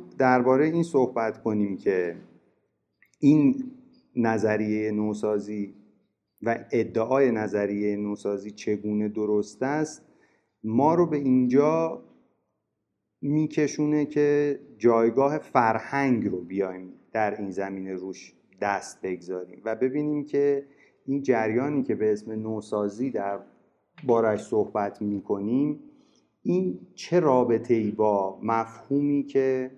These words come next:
از فرهنگ ارائه دادیم داره و چه سیر تحولی چه در نظر و چه در مقام در واقع همخوانی با پدیده‌های اجتماعی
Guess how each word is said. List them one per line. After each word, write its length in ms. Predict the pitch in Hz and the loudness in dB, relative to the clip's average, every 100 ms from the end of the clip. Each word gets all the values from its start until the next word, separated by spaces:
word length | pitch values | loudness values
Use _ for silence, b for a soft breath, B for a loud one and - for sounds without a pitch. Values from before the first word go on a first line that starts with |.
| _ | _
از 240 | 120 107 - | -4 -4 -2
فرهنگ 640 | 113 107 95 104 101 104 | 0 0 -2 -8 -6 -6
ارائه 400 | 107 101 101 104 | -4 -4 -4 -6
دادیم 500 | 98 101 98 101 107 | -4 -2 -2 -4 -4
داره 340 | 92 95 92 98 | -4 -6 -8 -8
و 100 | 113 | -8
چه 200 | 113 151 | -6 -6
سیر 520 | 147 - 131 120 113 | -8 -2 2 4 4
تحولی 1040 | 110 - 107 107 110 107 127 143 143 139 B B B | -2 -4 -8 -4 -6 -2 -4 -2 -2 -4 B B B
چه 180 | - 160 | -2 0
در 320 | 139 123 110 | 0 0 -2
نظر 680 | 107 107 104 104 120 135 139 - b b - | -2 -2 -2 0 0 0 -4 -8 b b -8
و 240 | 104 113 | -2 -2
چه 200 | 113 135 | 0 -2
در 300 | 131 117 107 | 0 0 -2
مقام 920 | 107 107 107 113 123 131 131 131 131 | -2 -2 -2 -2 0 -2 -2 -4 -6
در 440 | 127 - - 107 101 | -8 -14 -12 -10 -6
واقع 360 | 101 101 110 | -6 -4 -4
همخوانی 1040 | 101 - 98 107 101 101 - 104 101 104 127 | -6 -12 -8 -6 -4 -6 -8 -4 -4 -2 0
با 160 | 120 | 0
پدیده‌های 720 | 104 110 101 101 104 95 101 | -2 -6 -10 -6 -6 -4 -6
اجتماعی 960 | 104 104 - - 98 98 98 - 123 - | -6 -8 -10 -10 -10 -8 -10 -6 -6 -6